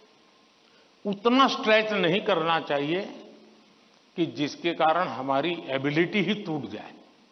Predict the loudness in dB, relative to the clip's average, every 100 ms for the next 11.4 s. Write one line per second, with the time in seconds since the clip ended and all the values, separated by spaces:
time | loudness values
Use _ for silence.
0 | _ _ _ _ -20 _ _ -2 0 0
1 | 2 2 2 -2 -12 -14 -14 -2 4 6
2 | 6 6 6 4 2 2 2 2 0 0
3 | 0 -2 -2 0 2 2 0 -4 -12 -16
4 | -20 -10 2 2 4 2 2 0 0 2
5 | 2 -2 -4 -4 -6 -2 0 0 -2 -2
6 | 0 0 0 0 -4 -4 -8 -18 -20 -20
7 | -20 -20 0 2 4 6 6 4 0 -8
8 | -8 -12 -16 -20 -20 -20 _ _ _ _
9 | _ _ _ _ _ -20 _ _ _ _
10 | _ _ _ _ _ _ _ _ _ 0
11 | 4 4 4